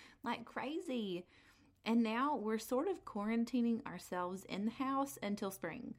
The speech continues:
because we're <laughs> finally well and we're just trying to avoid the germs. Stay away, all the germs. <laughs> Now, those of you who know me well already know this,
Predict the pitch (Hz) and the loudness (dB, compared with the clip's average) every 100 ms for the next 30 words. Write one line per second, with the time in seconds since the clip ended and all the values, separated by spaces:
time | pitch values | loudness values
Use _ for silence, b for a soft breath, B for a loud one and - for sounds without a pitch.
0 | B B B 185 - 220 208 202 202 - | B B B -8 2 2 4 2 0 2
1 | 226 214 302 349 339 302 240 202 180 175 | 4 10 10 8 2 2 2 2 2 2
2 | 180 B B B 196 214 196 269 359 381 | -2 B B B 0 2 4 2 4 2
3 | - 220 196 190 208 170 175 185 185 202 | 2 2 2 0 0 -2 -2 -2 2 2
4 | 208 - 185 196 180 156 143 160 180 - | 0 -4 -6 0 0 0 -4 -6 -8 -12
5 | B B B B - - 190 185 175 151 | B B B B -14 -4 -2 -2 -2 -2
6 | 165 156 - 185 190 190 190 147 - - | -4 -10 -2 2 4 2 -2 -4 -6 -2
7 | 233 233 - - B B B B B B | 0 0 -2 -6 B B B B B B
8 | 226 214 - 196 254 285 269 240 208 190 | 4 6 4 2 2 2 2 2 2 2
9 | 180 170 170 147 151 135 95 - 170 202 | 0 -2 -4 -4 -4 -4 -4 -2 -2 0
10 | 214 185 185 - 196 - | 0 0 -6 -6 -8 -10